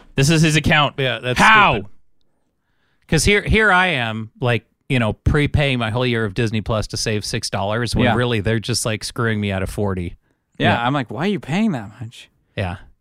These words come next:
Speaker 3: Just go with, like, fifty fifty."
Speaker 2: I'm just saying. So, everybody
Speaker 3: But the f-, so I've had run-ins with the Frontier customer service when I was trying to purchase my router.
Speaker 2: Mm-hmm.
Speaker 3: They said, "Okay, it'll be three installments of whatever,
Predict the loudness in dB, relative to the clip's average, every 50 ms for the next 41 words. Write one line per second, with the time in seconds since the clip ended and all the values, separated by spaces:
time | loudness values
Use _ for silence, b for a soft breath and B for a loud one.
0 | _ _ -20 -20 -16 -8 -6 -4 -4 -2 -2 -2 -2 -2 -4 -4 -4 -4 -2 -2
1 | -2 -4 -2 0 -2 -2 -2 0 2 2 2 4 2 2 2 4 2 2 2 0
2 | -4 -8 -12 -14 _ -2 2 4 4 4 4 2 0 -2 -4 _ _ _ _ _
3 | _ _ _ _ _ _ _ _ _ _ _ _ 0 2 4 4 4 4 4 4
4 | 4 4 2 2 0 0 0 2 0 0 0 0 -4 -4 -6 -12 _ _ _ -8
5 | 0 2 2 2 2 0 -4 _ _ _ _ _ -2 -2 -2 0 0 0 0 0
6 | 2 2 0 0 0 0 -4 -4 -2 -2 -4 -4 -2 -4 -6 -4 -2 -4 -2 -2
7 | 0 0 0 -2 -2 -2 -2 -4 -2 -2 -4 -4 -2 -2 -2 -2 -2 -2 -4 -2
8 | -2 0 0 2 2 0 0 0 -2 -2 -2 -2 -2 0 0 -2 -4 -4 -4 -2
9 | -2 -2 -4 -6 -4 -4 -4 -2 -2 -2 -2 -2 -4 -4 -6 -8 B B B B
10 | -20 -18 -18 -18 -16 _ -2 -2 0 0 0 0 0 0 0 0 0 0 2 2
11 | 0 0 -2 -2 -2 -2 -2 0 0 0 -2 -4 -4 -2 0 0 0 0 0 -2
12 | -4 -4 -4 -4 -4 -4 -4 -6 -10 -14 -10 -8 -4 -2 0 0 0 0 0 -2
13 | -2 -4